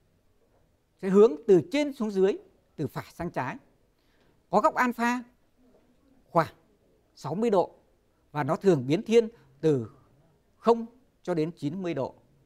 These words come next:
Trên điện tâm đồ thực hành thì để đọc nhanh trục điện tim thì trước đây chúng ta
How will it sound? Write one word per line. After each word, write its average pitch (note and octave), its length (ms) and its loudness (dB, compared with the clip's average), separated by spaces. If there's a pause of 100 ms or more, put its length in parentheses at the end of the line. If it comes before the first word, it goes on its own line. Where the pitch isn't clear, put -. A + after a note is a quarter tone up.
(1600)
Trên D#4 160 0
điện C4 160 4
tâm C#4+ 100 2
đồ A3 160 6
thực G3+ 140 -8
hành G3+ 200 -2 (1300)
thì F3 300 4
để D#3 260 0
đọc F3 220 -2
nhanh C#4 280 0 (480)
trục C#3+ 140 -10
điện D3+ 220 -4
tim A#3 180 -4 (1600)
thì D#3 320 -2 (400)
trước D4+ 120 -8
đây C4+ 140 0
chúng G#3+ 120 -10
ta G#3+ 380 -10